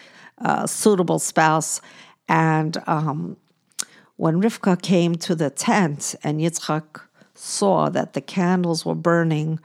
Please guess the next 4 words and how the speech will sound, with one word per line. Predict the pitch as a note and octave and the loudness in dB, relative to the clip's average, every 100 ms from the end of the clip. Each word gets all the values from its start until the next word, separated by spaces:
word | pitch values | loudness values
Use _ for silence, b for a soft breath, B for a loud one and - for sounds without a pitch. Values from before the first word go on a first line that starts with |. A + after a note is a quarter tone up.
| B B B | B B B
from | - D#3+ D#3 - | -6 -4 -2 -6
Friday | - F#3+ F#3 F3 E3+ E3 | -2 4 4 4 0 -2
to | - D#3 | -6 -10
Friday, | - - A#3+ G3+ D#3 E3 | -4 -2 0 0 0 0